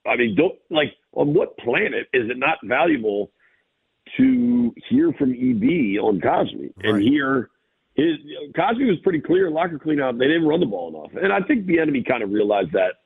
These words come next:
Speaker 1: in the second half of the season. Um, you know, like, you probably wanna hear E B's take on that. Like,
Speaker 2: Right.
Speaker 1: it, to, I, do I think he's getting the job? No. But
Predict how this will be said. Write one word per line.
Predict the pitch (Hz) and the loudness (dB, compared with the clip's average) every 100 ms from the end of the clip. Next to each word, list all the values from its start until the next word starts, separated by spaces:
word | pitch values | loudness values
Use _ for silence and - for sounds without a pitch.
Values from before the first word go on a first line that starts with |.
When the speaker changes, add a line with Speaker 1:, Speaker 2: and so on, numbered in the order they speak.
| 104 _ - | -14 _ -2
Speaker 1:
in | 98 | -2
the | 92 | 0
second | - 92 87 | -2 -2 0
half | 87 | -2
of | 76 | -4
the | 73 - | -20 0
season. | 92 76 - _ _ _ - - _ | 0 0 -6 _ _ _ -20 -20 _
Um, | 107 110 98 85 - _ _ _ _ _ _ | 0 2 0 -2 -8 _ _ _ _ _ _
you | - | 0
know, | 127 139 | 2 4
like, | 180 123 - _ 117 - | 0 -2 -10 _ -20 -16
you | 127 117 107 | -10 -6 -2
probably | 135 202 165 | 0 2 2
wanna | 170 127 | 2 2
hear | 139 175 170 147 _ | 2 2 0 -2 _
E | 139 | -2
B's | 123 160 262 - _ - | 0 0 -2 -6 _ -4
take | 139 104 | -4 -4
on | 101 95 | -8 -6
that. | 92 151 - | -4 -4 -2
Like, | 160 131 _ _ | -2 -2 _ _
Speaker 2:
Right. | 92 80 76 _ | -20 -18 -18 _
Speaker 1:
it, | 220 - _ _ _ _ _ _ _ _ _ _ - _ _ _ - - | -4 -4 _ _ _ _ _ _ _ _ _ _ -20 _ _ _ -20 2
to, | 208 202 180 _ _ _ _ _ _ _ _ | 4 4 0 _ _ _ _ _ _ _ _
I, | - | -4
do | 175 165 - 170 | 0 0 2 2
I | 190 | 2
think | 240 | 0
he's | 254 180 | 0 0
getting | 214 196 | 0 -2
the | |
job? | 160 165 160 123 110 | 0 0 0 -4 -10
No. | 110 101 82 78 _ _ _ _ | -8 -6 -10 -16 _ _ _ _
But | 135 | -2